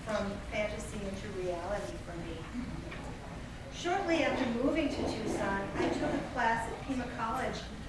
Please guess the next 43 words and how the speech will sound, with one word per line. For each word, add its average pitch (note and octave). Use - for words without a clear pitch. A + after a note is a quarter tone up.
that B3
was B3+
taught B3
by A3+
a G#3
lady A3
with G#3
a -
P A3+
H G#3+
D G#3+
in G#3
creativity. G3+
Her -
name A3
was G3+
Diane G3
Ely. F3+
And G#3+
one D#4+
of F#4
the F#4
things C#4+
she E4
just F#4
mentioned D4
in -
passing F4+
when A3+
we A3
were G#3+
chatting C#4
was C4
that B3
she C#4
could C#4+
do B3
healing A3+
work, -
that G#3+
she B3
could A#3+
channel A3+